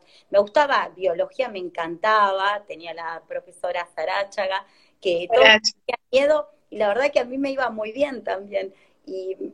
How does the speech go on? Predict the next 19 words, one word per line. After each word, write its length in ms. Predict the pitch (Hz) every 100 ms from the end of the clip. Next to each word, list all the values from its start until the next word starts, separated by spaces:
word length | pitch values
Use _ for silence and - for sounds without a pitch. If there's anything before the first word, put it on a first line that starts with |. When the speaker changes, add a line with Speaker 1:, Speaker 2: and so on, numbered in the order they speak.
| -
Speaker 1:
y 140 | 208
me 120 | 226
encantaba 400 | 247 254 269 403
matemática, 800 | 403 254 226 247 311 302 226 233 -
un 200 | 262 294
ente 260 | 294 247
raro, 500 | - 254 240 233 240
porque 280 | 208 202 202
era 200 | 214 226
una 200 | 220 190
persona 480 | 185 202 - 247 247
que, 340 | 190 185 196 -
no 120 | 226
sé, 420 | 233 277 202 180 -
tenía 260 | 202 220 254
facilidad 720 | 233 - 190 175 185 202 214 - _ _
en 160 | 185 196
esas 340 | 202 220 196
materias. 600 | 185 170 196 175 170 165